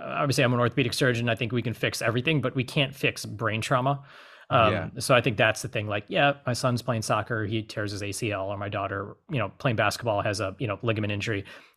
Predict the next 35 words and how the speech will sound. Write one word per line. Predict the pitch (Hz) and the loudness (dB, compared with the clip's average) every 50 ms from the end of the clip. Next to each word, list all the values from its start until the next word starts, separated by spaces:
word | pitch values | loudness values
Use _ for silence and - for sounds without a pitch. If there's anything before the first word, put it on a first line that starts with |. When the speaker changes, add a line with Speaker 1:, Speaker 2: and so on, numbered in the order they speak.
| _ | _
Speaker 1:
We | - | -8
can | - 247 | -8 -4
pretty | 208 - 202 202 | -2 0 2 2
much | 185 151 - - | 2 0 0 0
fix | - 143 - - - | 0 -2 0 0 0
it. | 165 - | 0 2
And | 156 | 2
yeah, | 147 170 165 135 120 - | 4 4 4 4 2 2
you're, | - 127 120 110 | 0 0 0 0
you | - 151 131 | 0 0 2
might | 131 131 127 | 2 4 4
have | 143 143 | 4 2
a | 131 | 2
joint | 110 - 127 113 127 - 123 | 0 0 0 0 0 -2 -4
that's | 123 117 - | -6 -8 -4
kind | - 123 117 | -2 0 0
of | 107 98 - - _ | 0 -2 -4 -12 _
tough, | - - - 160 196 - - | -4 0 2 2 2 2 2
but | - 135 110 - - - - - - - _ _ _ _ | 2 2 2 2 -2 -12 -20 -20 -20 -20 _ _ _ _
we | - - | -8 -2
can't | - 165 165 139 | 2 2 2 2
reverse | 120 107 131 127 - | 2 2 0 0 0
C | - - 131 | 0 -2 -2
T | - - | -2 -2
E. | 110 113 120 107 101 104 | -4 -2 -2 -2 -2 -2
So | - - 139 | 0 4 4
I | 127 | 6
think | 127 160 135 | 6 6 6
that's | 147 135 135 131 - | 6 6 6 4 2
the | - 156 | 2 2
one | 123 117 113 113 107 104 | 4 4 4 4 2 2
where | 107 104 107 | 0 0 0
I | 107 104 | 0 0
would | 101 104 98 | 0 -2 -4
say, | - - 123 110 104 101 101 95 | -4 -2 -2 0 0 0 -2 -4